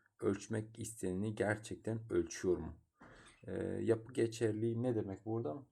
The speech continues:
Yapı geçerliği, e, ölçülmesi tasarlanan teorik yapıyı ne derece ölçtüğünü ifade eder. Şimdi burada güvenliliği etkileyen üç tane etken var.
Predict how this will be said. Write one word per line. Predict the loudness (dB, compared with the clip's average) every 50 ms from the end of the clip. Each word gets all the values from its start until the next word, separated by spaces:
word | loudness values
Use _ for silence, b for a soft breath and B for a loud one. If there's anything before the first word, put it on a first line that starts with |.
| _ _ _ -6
Yapı | -6 -6 -4 -4 -6 -2
geçerliği, | 0 0 -2 -2 -6 -8 -6 -6 -6 -4 -2 -2 -2 -2 -4 -6 B B B B B B B B B B 0
e, | 2 4 4 4 2 0 0 4
ölçülmesi | 6 6 6 6 2 -2 0 2 2 2 0 0 -4 -6 -6 -6
tasarlanan | -2 -2 -2 -2 0 0 2 2 2 2 0 -2 -4 -6 -12 -16 -8
teorik | 0 2 4 4 4 4 2 0 0 -2
yapıyı | -2 -2 -2 -4 -4 -4 -2 -2 -4 -6 -10 -20 _ _ _ -6
ne | -2 0 0 2 2 2 2 4
derece | 4 4 6 4 0 -2 -4 -6 -6 -6 -10 _ _ 0
ölçtüğünü | 2 2 2 2 -2 -10 -14 -8 -4 -2 0 0 0 -2 -4 -6 -6
ifade | -8 -8 -6 -4 -4 -4 -4 -4 -4 -4 -4
eder. | -4 -4 -4 -4 -4 -6 -10 _ _ _ _ _ -20 B B B B B B B B B
Şimdi | B -8 -6 -4 -4 -4 -4
burada | -4 -2 0 0 -2 -2 -4 -8
güvenliliği | -6 0 2 4 4 4 4 4 0 0 2 0 0 0
etkileyen | 0 -4 -6 -6 -6 -6 -2 4 4 4 4 2 -4 -10 -14 -10
üç | -10 -10 -8 -10 -14 -14 _
tane | -2 0 0 0 0 -4 -4 -6 -10 -16 -18 -18 -16 -8 -4
etken | -4 -4 -4 -2 0 0 2 2 0 -2
var. | -2 -4 -4 -6 -12